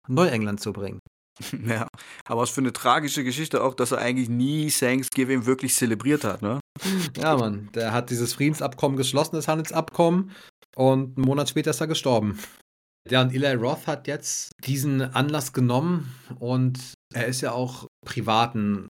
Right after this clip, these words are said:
Speaker 1: richtig großer Horrorfan. Also ich glaube,
Speaker 2: Mhm.
Speaker 1: wenn wir den irgendwie mal treffen würden, wir könnten uns, glaub ich, Stunden unterhalten, von Nerd zu
Speaker 2: Voll,
Speaker 1: Nerd.
Speaker 2: Mann.
Speaker 1: Der ist ja, der ist ja auch in Massachusetts aufgewachsen, also in der, an der Ostküste
Speaker 2: Ah, ja? Ah, okay.
Speaker 1: von, ja, ja, von den U S A,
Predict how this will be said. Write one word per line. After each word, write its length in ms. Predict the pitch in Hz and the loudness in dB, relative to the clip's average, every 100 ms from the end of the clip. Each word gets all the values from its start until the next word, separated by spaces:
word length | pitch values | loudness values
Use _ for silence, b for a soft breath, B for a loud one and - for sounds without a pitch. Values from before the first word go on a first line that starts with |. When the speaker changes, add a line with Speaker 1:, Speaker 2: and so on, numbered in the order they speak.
| - | -8
Speaker 1:
richtig 360 | 101 107 - - | -4 -4 -6 -8
großer 420 | - 113 110 101 | -2 0 0 -2
Horrorfan. 540 | 110 110 104 101 98 | 0 -2 -2 -2 -2
Also 200 | 95 95 | -4 -6
ich 140 | 98 - | -6 -2
glaube, 380 | 107 110 117 | 0 2 0
Speaker 2:
Mhm. 80 | 104 | 0
Speaker 1:
wenn 160 | 107 104 | -2 0
wir 100 | 117 | 0
den 140 | 117 | -2
irgendwie 180 | 104 120 | -2 -2
mal 140 | 117 | -2
treffen 360 | 110 135 127 123 | -4 -4 -4 -2
würden, 240 | 117 113 | 0 0
wir 80 | 104 | -2
könnten 200 | 107 113 | -4 -6
uns, 100 | 110 | -4
glaub 160 | - 104 | -4 -4
ich, 80 | 104 | -2
Stunden 260 | - 127 | 0 0
unterhalten, 540 | 117 107 101 117 127 104 | 0 -2 -2 -4 -4 -6
von 240 | 110 101 | -2 0
Nerd 220 | 104 107 | 0 -2
zu 160 | - 107 | -2 0
Speaker 2:
Voll, 160 | 107 | 0
Speaker 1:
Nerd. 180 | 113 - | 0 -2
Speaker 2:
Mann. 160 | 92 90 B B - - | -8 -16 B B -18 -2
Speaker 1:
Der 180 | 120 | 0
ist 140 | 120 127 | 2 2
ja, 200 | 139 123 | 4 4
der 160 | 113 | 4
ist 140 | 120 127 | 2 2
ja 140 | 139 | 2
auch 240 | 110 123 - | 2 0 0
in 440 | 123 117 113 113 | -2 0 0 0
Massachusetts 580 | 117 127 127 - 127 127 | 2 0 0 -4 -4 -2
aufgewachsen, 640 | 110 127 147 139 - 165 160 | -2 -2 -2 -4 -4 -8 -4
also 240 | 131 131 | -4 -2
in 80 | 139 | -4
der, 240 | 135 131 | -4 -4
an 120 | 131 | -4
der 420 | 131 131 127 127 - - | -2 0 0 -4 -8 -8
Ostküste 440 | 131 151 202 135 | -4 0 2 2
Speaker 2:
Ah, 20 | |
ja? 80 | 135 | 0
Ah, 40 | 139 | -4
okay. 80 | - | -4
Speaker 1:
von, 520 | 143 131 127 123 - | 0 2 2 -2 -2
ja, 160 | 131 131 | -2 0
ja, 160 | 127 | 0
von 140 | 127 135 | -2 -4
den 120 | 135 | -4
U 120 | 135 | -4
S 140 | 127 | -4
A, 280 | - 131 139 | -2 0 -2